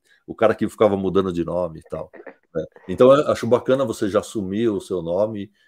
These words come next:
isso eu achei legal. É, a, tem, tem a questão do portfólio ser, é, essa coisa de folheto, né? Eu, eu, até o Marcos mandou o portfólio pra mim,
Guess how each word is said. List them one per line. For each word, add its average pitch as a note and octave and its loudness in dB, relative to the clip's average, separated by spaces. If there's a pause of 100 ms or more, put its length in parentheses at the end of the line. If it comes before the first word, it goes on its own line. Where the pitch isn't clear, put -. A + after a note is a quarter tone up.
(140)
isso F2+ -6 (260)
eu E2+ -8
achei - -6
legal. E2+ -2 (400)
É, F2+ 4 (920)
a, - -8 (560)
tem, D#3 2 (120)
tem C#3+ 4
a D#3+ 2
questão C3+ 0
do A#2+ 0
portfólio A2 2
ser, A2 4 (380)
é, F#2+ 4
essa F2+ -4
coisa G2+ -2
de F#2+ -4
folheto, G#2+ 0
né? G#2+ -2
Eu, G#2 0
eu, A2 2
até A#2 2
o G2 -2
Marcos G2+ -2
mandou G2+ -2
o A2 -4
portfólio - -2
pra - -8
mim, A#2+ -8